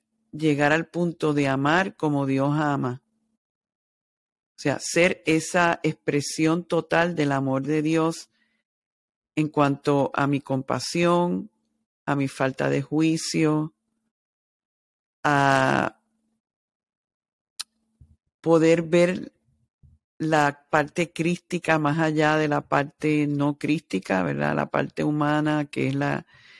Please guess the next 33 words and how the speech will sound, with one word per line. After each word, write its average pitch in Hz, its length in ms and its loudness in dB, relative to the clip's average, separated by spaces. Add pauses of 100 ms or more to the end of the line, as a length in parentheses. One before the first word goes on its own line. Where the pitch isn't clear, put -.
(320)
en 143 220 2
mí 165 380 0
y 151 140 -2
en 139 140 -2
todos. 165 720 -2 (400)
Entonces - 320 -2
me 196 140 4
doy 160 180 2
cuenta 220 580 0 (960)
que 156 600 0
esa, 175 840 0 (1120)
esa 190 300 0
conciencia 185 580 -2
de 175 140 -2
Dios 175 260 0
como 170 260 0
amor 160 440 0 (960)
y 165 140 2
de 151 120 4
que 151 80 -2
estoy 151 300 2
en 160 140 2
una 185 220 2
relación 165 680 0
amorosa 160 640 0
con 160 220 -4
Dios 156 520 -2
y 156 120 -4
que 151 160 -2
solo 156 340 0
existe 175 520 -4
el 165 100 2
amor 160 480 0